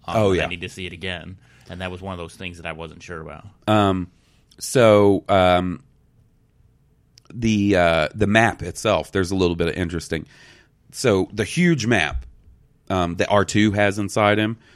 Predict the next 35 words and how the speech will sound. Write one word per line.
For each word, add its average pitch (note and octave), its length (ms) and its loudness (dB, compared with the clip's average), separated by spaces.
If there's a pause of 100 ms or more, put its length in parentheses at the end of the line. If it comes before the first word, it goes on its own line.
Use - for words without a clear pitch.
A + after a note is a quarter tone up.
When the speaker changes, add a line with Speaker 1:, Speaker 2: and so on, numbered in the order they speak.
(160)
Speaker 2:
that F#2 220 2
is F2 180 -4
missing G#2 360 0
the G2 60 -4
piece, A2+ 340 -2
that A#2+ 220 2
is C#3 100 -2
basically C3 520 0
just G#2+ 240 -4
a F#2 40 2
map F#2 340 2
of F2 180 -2
where F2 280 0
every G2 300 2
Jedi E2+ 400 0
temple D#2+ 380 -6
is D2 140 -8
in C#2 100 -10
the C#2 80 -12
galaxy. - 640 -16 (500)
And G2+ 180 -2
that G2 140 0
one A#2 300 4
little A2 240 2
chunk C#3+ 400 -2
that's G#2+ 240 -2
missing E2 460 -2
that, D#2+ 280 -2
you G2+ 160 -2
know, D2+ 180 -2
B F#2+ 220 0
B F2 200 2
eight G2+ 200 2
has C3 420 0 (320)
is F#2+ 500 0